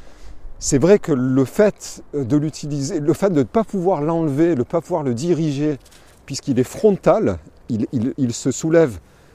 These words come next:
mais fait une, un éclairage qui est, euh, plein front en face du sujet, ben, va et peut et va certainement faire une, et vous l'avez, vous en êtes aperçu sur vos photos,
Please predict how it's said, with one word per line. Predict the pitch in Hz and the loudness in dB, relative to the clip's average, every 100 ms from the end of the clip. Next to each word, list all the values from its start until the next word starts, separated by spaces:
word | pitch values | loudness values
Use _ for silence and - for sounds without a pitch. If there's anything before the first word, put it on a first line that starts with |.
| - | -6
mais | 127 | -4
fait | - 143 | 0 2
une, | 127 | 4
un | 113 107 101 101 117 | 4 2 2 0 2
éclairage | 143 - 143 127 147 127 - | 0 2 -2 0 -2 -4 -10
qui | - 117 | -6 0
est, | 127 123 | 4 4
euh, | 101 - _ - | 2 0 _ -2
plein | 180 190 | 0 0
front | - 170 175 | -2 -2 -2
en | - | -2
face | 165 180 143 | 0 0 0
du | 131 | -4
sujet, | - 120 143 - - - - - - | -4 0 0 -2 -14 -20 -20 -18 -8
ben, | 123 - _ _ _ - | -6 -8 _ _ _ -2
va | 101 147 - - - - _ - | 4 4 2 -8 -20 -20 _ 2
et | 156 123 - - - | 4 4 0 -12 4
peut | 226 220 - | 6 8 6
et | 131 | 4
va | 104 165 | 4 2
certainement | 202 185 180 165 180 | -2 -2 0 0 -2
faire | - 180 175 | 0 0 0
une, | 160 139 127 120 | -2 0 0 0
et | 117 | 0
vous | 104 | 2
l'avez, | 117 113 120 | 2 4 2
vous | 104 113 | 0 -2
en | 113 | -2
êtes | 117 131 | -2 -4
aperçu | - 127 - 147 | -4 -6 -6 -8
sur | - | -6
vos | 110 113 | -6 -4
photos, | 143 131 180 | -2 0 0